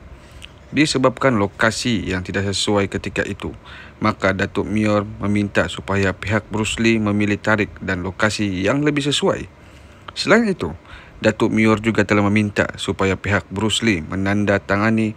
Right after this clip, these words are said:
surat perjanjian agar kedua-dua pihak tidak boleh membuat apa-apa tuntutan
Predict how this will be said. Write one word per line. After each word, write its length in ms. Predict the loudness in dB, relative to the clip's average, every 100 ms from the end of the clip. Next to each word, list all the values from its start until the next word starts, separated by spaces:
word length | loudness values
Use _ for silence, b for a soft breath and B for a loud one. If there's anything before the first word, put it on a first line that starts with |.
| B B
surat 300 | -2 2 2
perjanjian 560 | 2 0 2 2 2 0
agar 320 | 0 2 0
kedua-dua 560 | -2 0 2 4 2
pihak 320 | 2 -2 -4 -4
tidak 240 | -6 -4
boleh 240 | -2 0
membuat 400 | 0 0 0 -2 -2
apa-apa 480 | -2 2 0 2 0
tuntutan 560 | 0 -4 -4 -2 -2